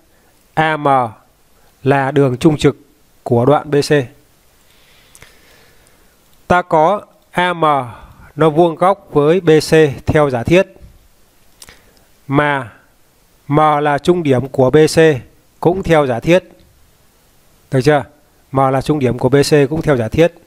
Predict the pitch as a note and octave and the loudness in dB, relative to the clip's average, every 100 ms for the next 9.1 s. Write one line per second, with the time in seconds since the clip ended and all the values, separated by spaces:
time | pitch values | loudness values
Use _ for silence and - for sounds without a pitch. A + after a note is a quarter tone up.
0 | - _ _ _ _ _ _ - F3+ F3+ | -20 _ _ _ _ _ _ -4 -4 -4
1 | G3+ F3 C3 F3 D#3+ D3 C3 - _ _ | 0 0 2 0 0 -2 -2 -8 _ _
2 | - - G3 F#3 F3 E3 D#3 C3 - E3 | -6 0 2 2 2 0 -4 -10 -2 -2
3 | D3+ C#3+ B2 A2 _ _ _ _ _ _ | 0 -2 -2 -6 _ _ _ _ _ _
4 | _ _ _ _ _ _ C#3+ C#3+ C#3+ D3 | _ _ _ _ _ _ -2 -2 0 -2
5 | C#3 F3 D#3+ D3+ C3+ - _ - A#2+ C#3+ | 0 -2 2 0 0 -8 _ -2 2 2
6 | C#3+ B2+ C3 D3 D3+ D3+ C3+ - _ _ | 0 -6 0 2 4 0 0 -16 _ _
7 | _ _ _ _ _ _ _ _ _ _ | _ _ _ _ _ _ _ _ _ _
8 | _ _ _ _ _ _ _ - C#3+ C3+ | _ _ _ _ _ _ _ -4 -2 0
9 | D#3+ | -2